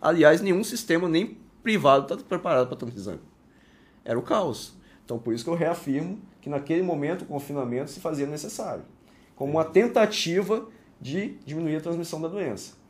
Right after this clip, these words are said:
Speaker 1: Se funcionou, eu não sei, porque a gente, eu não tenho um comparativo.
Speaker 2: Uhum. Não, eu ia perguntar justamente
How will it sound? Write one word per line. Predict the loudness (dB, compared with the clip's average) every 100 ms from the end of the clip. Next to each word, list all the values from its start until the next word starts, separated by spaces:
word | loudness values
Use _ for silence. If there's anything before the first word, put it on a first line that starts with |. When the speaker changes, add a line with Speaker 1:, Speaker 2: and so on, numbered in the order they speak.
| -20 -20 -20
Speaker 1:
Se | -12 -8 -6
funcionou, | -6 -6 -2 0 0 -2 -10
eu | -8
não | -6
sei, | -6 -8 -10
porque | -10 -4
a | -4
gente, | -4 -4
eu | -4
não | -2
tenho | -2 -2
um |
comparativo. | 0 0 0 -2 -8 -10 -14
Speaker 2:
Uhum. | -14 -16 -18 -20 -20 _ _ -8
Não, | -2 0
eu | 2
ia | 2
perguntar | 2 0 2 0
justamente | 0 -2 -4 -2 0 -2 -2 -2